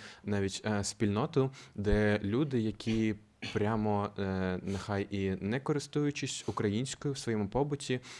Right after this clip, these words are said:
е, могли б прийти і вже тут попрактикувати, комусь, можливо, просто,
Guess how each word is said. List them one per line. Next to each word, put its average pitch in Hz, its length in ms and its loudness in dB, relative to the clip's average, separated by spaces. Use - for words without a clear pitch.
е, 104 200 2
могли 104 280 2
б 110 100 -8
прийти 120 320 -2
і 127 460 0
вже 104 220 -4
тут 139 280 -2
попрактикувати, 120 960 0
комусь, 107 520 -4
можливо, 98 420 -2
просто, 98 500 -4